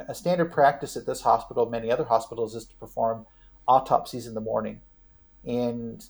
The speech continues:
and then do their rounds of examinations, deliveries the rest of the day."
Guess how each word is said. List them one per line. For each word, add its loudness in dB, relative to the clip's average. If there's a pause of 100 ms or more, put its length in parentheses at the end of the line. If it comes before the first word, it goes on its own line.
and -6
then -2
do -4
their 2
rounds 2
of -6
examinations, -6 (120)
deliveries -6
the -10
rest -10
of -10
the 2
day." 4